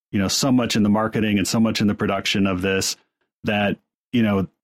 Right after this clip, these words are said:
it, it's not gonna be an exciting new product or a new sound in the case of the, uh, you know, the records and stuff. It's, it's just gonna be what, what's worked in the past. And so the fact that we get, like, twenty-five Marvel movies that, you know, are pretty interchangeable,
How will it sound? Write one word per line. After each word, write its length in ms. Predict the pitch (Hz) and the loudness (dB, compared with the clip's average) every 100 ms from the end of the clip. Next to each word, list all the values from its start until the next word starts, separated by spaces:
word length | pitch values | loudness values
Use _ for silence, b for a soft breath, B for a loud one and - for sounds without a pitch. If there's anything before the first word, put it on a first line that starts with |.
| _ | _
it, 180 | - 135 | -6 -2
it's 180 | 139 - | -2 0
not 220 | 147 143 | -2 -2
gonna 220 | 147 127 | -2 0
be 480 | 107 127 139 123 113 | 0 2 2 2 2
an 100 | 113 | 0
exciting 720 | 110 - 120 113 113 95 92 - _ _ _ | 0 -2 0 0 2 2 0 -4 _ _ _
new 580 | 104 113 117 117 107 101 - _ _ _ _ | 2 4 4 4 2 0 -4 _ _ _ _
product 520 | - 135 135 98 - | -4 -2 0 -2 -2
or 100 | 107 | 0
a 40 | 107 | 2
new 180 | 107 110 | 4 2
sound 480 | - 113 113 107 | 0 -2 0 0
in 220 | 101 95 104 | 0 0 0
the 80 | |
case 240 | 98 110 - | 0 -2 -2
of 60 | |
the, 260 | 98 98 95 | -4 -2 -4
uh, 40 | - - | -4 -6
you 120 | 104 | -2
know, 80 | 98 | 0
the 100 | 95 | 0
records 340 | 113 120 101 | -2 -2 -2
and 80 | 98 | -2
stuff. 220 | - 95 | -2 -2
It's, 160 | 104 - | -4 -4
it's 160 | 107 | -4
just 160 | 117 - | -2 0
gonna 140 | 117 | 2
be 180 | 104 107 | 2 2
what, 180 | 104 110 | 2 0
what's 320 | 98 113 - | 0 -2 -2
worked 220 | 113 104 | -4 -2
in 80 | 107 | 0
the 80 | 90 | 0
past. 400 | - 110 104 - | -2 -4 -4 -2
And 100 | 101 | -2
so 280 | - 101 92 B B B B | 0 0 -2 B B B B
the 80 | - | -4
fact 240 | 147 - | -4 -2
that 40 | |
we 120 | 110 117 | -2 0
get, 160 | 120 | 0
like, 180 | 110 104 | 0 -2
twenty-five 500 | - 117 107 110 101 | -2 -2 0 0 0
Marvel 300 | 104 110 104 | 0 2 2
movies 460 | 101 98 92 95 - | 2 2 0 0 0
that, 180 | 101 - _ | -4 -6 _
you 120 | 120 | 0
know, 100 | 101 | 2
are 100 | 92 | 0
pretty 340 | - - 120 107 | -2 -4 -2 0
interchangeable, 800 | 101 98 110 110 101 98 95 | 0 0 0 0 0 0 -2